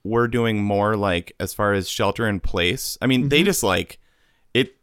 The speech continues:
Speaker 1: kind of became just, like, anarchy in this
Speaker 2: They, yeah,
Speaker 1: movie.
Speaker 2: they, there, there's a couple references to staying in your home.
Speaker 1: Yeah.
Speaker 2: But this feels a lot different. Th-, there were just a lot of people outside walking around all the time in this movie, pushing each
Speaker 1: Right.
Speaker 2: other around.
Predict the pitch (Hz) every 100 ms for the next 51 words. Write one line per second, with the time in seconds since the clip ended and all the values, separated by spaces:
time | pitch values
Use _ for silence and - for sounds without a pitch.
0 | _ - 180 175 123 110 - 110 95 95
1 | 98 - 92 71 69 - - _ _ 107
2 | 98 95 76 - 73 57 - 104 95 185
3 | 95 170 170 151 151 139 165 151 160 165
4 | - 214 208 190 156 147 - 139 - 127
5 | - - 127 120 - - 135 135 131 123
6 | 113 127 123 127 147 156 _ _ _ _
7 | _ _ _ _ 110 104 78 76 135 135
8 | - _ - 131 123 175 - - 156 123
9 | 123 120 123 - 120 - 135 139 143 165
10 | 139 131 139 123 120 127 120 131 123 -
11 | 123 117 117 113 123 117 117 120 117 117
12 | 123 120 120 110 127 117 120 117 _ _
13 | _ _ - 139 139 127 - 123 123 120
14 | 120 120 120